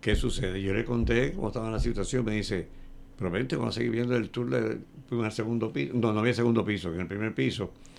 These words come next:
abre la puerta de producción y estaba Milda Vázquez, Johnny Miranda, y le dije, "¿Ustedes conocen a Yoyo?". "Sí, sí, sí,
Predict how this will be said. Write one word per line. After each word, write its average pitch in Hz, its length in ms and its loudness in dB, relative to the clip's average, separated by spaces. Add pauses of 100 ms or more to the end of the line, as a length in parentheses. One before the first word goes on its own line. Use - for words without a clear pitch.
(1000)
abre 98 260 2
la 104 140 2
puerta 107 260 0
de 87 80 -4
producción 107 580 0
y 95 80 0
estaba 95 380 -2
Milda 95 300 2
Vázquez, 98 680 0
Johnny 87 200 -2
Miranda, 98 600 -2 (760)
y 101 60 -4
le 95 120 0
dije, 98 140 -2
"¿Ustedes 120 220 0
conocen 131 380 2
a 110 60 4
Yoyo?". 107 480 0 (560)
"Sí, 113 240 0
sí, 110 220 2
sí, 120 360 -2